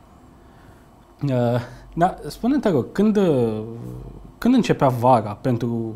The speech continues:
românii de altă dată? Uite, eu, mm, sunt ploieștean, îți spuneam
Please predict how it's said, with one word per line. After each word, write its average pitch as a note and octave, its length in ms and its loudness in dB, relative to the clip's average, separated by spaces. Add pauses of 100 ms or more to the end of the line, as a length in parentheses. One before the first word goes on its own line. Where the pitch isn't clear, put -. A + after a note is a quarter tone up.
românii C3 460 4
de B2+ 80 2
altă B2+ 240 2
dată? A2+ 340 0 (440)
Uite, D3 240 2
eu, C#3+ 480 2 (360)
mm, B2 480 -8
sunt C3 220 -4
ploieștean, B2+ 520 0
îți A2+ 80 -10
spuneam A2 400 -6